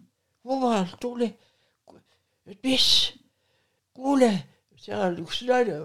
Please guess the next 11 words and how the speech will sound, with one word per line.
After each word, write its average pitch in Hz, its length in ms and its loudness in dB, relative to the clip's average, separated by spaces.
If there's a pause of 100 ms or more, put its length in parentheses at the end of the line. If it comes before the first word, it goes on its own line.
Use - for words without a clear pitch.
naine 220 300 0
oli 220 180 -4
ka 262 140 0
veel, 240 180 -6
me, 269 200 2 (320)
me 269 140 4
paneme 254 380 0
su, 233 140 -6 (2000)
paneme 233 320 -2
su 226 160 -4 (1160)
toidukaupade, 226 680 2